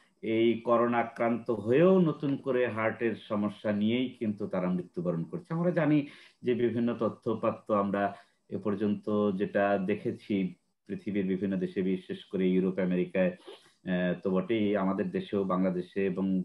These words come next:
পার্শ্ববর্তী, আহ, ভারতেও, যে সাধারণত বেশি বয়স্ক মানুষরা এটাতে আক্রান্ত হয়, করোনায় আক্রান্ত হচ্ছে, এবং যারা মৃত্যুবরণ হত-, করছে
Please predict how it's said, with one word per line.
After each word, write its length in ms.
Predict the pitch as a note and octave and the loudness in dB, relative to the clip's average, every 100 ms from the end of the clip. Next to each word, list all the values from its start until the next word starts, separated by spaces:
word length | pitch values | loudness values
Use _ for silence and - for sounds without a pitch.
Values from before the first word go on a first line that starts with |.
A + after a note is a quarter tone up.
| - | -4
পার্শ্ববর্তী, 760 | F#2+ F#2 F#2 F#2 F#2 F#2 F2+ F2 - - - | -10 -8 -4 -4 -4 -2 0 -2 -16 -20 -6
আহ, 100 | F#2+ | 0
ভারতেও, 600 | F#2 F#2+ F#2 - F#2 F2+ - - - - | 2 2 0 2 0 0 -6 -20 -20 -12
যে 420 | F#2+ G#2 G#2 G#2+ A2 | -2 2 4 2 0
সাধারণত 420 | C#3+ D3+ D#3+ - | 0 2 2 2
বেশি 260 | C3 C3+ D3 | 0 0 2
বয়স্ক 380 | C3 B2 - B2 | 4 2 0 -2
মানুষরা 680 | A2+ A2 G#2+ - A2 G#2 G2+ | 0 0 -2 0 2 4 2
এটাতে 520 | G#2+ F#2+ - G2 G2+ | -2 -6 -8 -4 -4
আক্রান্ত 400 | F#2 G2+ F#2+ F#2 | -2 -2 -2 -2
হয়, 260 | F#2 F#2 F#2 - | -2 -2 -2 -2
করোনায় 320 | F#2+ F#2+ F#2 | 0 2 2
আক্রান্ত 340 | - F2+ F2 | 0 -4 -2
হচ্ছে, 220 | F#2 - | -6 -4
এবং 180 | C3 D3 - _ - | -2 -2 -6 _ -6
যারা 200 | F#2 A2 | 2 4
মৃত্যুবরণ 560 | A#2+ C3 - C#3 D3+ E3+ | 4 0 -2 0 2 4
হত-, 260 | F3+ - _ - | 2 0 _ -4
করছে 640 | E3 - G2+ - - | -4 0 2 2 -2